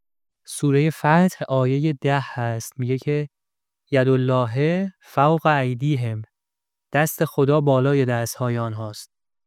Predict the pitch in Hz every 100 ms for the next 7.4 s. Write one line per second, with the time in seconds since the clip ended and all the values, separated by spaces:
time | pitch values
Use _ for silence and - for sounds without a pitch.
0 | _ _ _ _ _ _ _ 165 170 -
1 | 165 156 147 175 - 160 143 170 156 135
2 | 160 151 131 117 113 113 110 110 _ _
3 | _ _ _ _ _ _ _ _ _ _
4 | _ _ _ 175 170 151 - 147 165 180
5 | 156 147 151 160 151 165 180 156 156 165
6 | 151 139 143 139 139 131 131 151 131 117
7 | 117 120 127